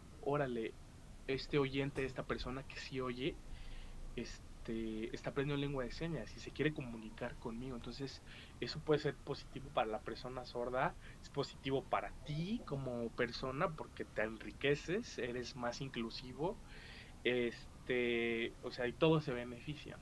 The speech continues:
todos, todos. Y a, y a pesar, y aparte, perdón, que la lengua de señas es una lengua muy bonita y el doctor Belisario no me dejará mentir, este, que la lengua de señas, guau, tú dices, por ejemplo, voy a poner un ejemplo, ¿no? En el español,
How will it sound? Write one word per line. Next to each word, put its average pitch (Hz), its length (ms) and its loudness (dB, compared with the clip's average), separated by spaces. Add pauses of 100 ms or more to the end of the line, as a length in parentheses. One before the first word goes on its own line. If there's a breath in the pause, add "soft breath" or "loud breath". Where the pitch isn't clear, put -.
(140)
todos, 139 360 2
todos. 113 260 0
Y 156 40 10
a, 143 100 8 (140)
y 156 100 10
a 131 100 8
pesar, 180 460 6 (100)
y 127 80 4
aparte, 156 580 6
perdón, 135 320 2 (380 loud breath)
que 135 100 2
la 131 80 6
lengua 165 260 8
de 139 100 4
señas 147 280 0
es - 60 -4
una 139 160 2
lengua 131 520 0
muy 135 360 4
bonita 120 360 0
y 123 40 2
el 117 100 2
doctor 120 280 -2
Belisario 120 500 0
no 113 120 -4
me 113 120 -6
dejará 113 280 -4
mentir, 127 420 -2 (720 loud breath)
este, 120 920 4
que 135 100 2
la 127 120 0
lengua 127 260 4
de 131 80 6
señas, 135 840 2
guau, 120 300 6
tú 135 140 -2
dices, 127 560 2 (720 loud breath)
por 160 120 10
ejemplo, 151 320 8
voy 147 140 10
a 151 40 8
poner 139 220 4
un 139 60 4
ejemplo, 123 300 0
¿no? 135 200 4 (1000)
En 151 140 4
el 147 120 10
español, 147 520 8